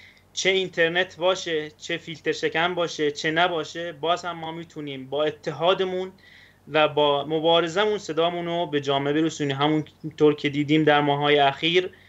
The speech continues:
گزارشگر سازمان بین الملل اشاره کرد به حقوق ما.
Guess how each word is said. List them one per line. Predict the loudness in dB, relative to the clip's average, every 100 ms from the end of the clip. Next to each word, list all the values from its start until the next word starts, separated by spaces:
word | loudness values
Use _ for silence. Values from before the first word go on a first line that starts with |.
| _ _ _
گزارشگر | 0 4 4 4 2 2 2 0
سازمان | -2 -2 -2 -4 -4
بین | -4 -4
الملل | -2 0 0 0
اشاره | -2 0 2 2
کرد | 0 0 -2
به |
حقوق | -8 -10 -8
ما. | -10 -10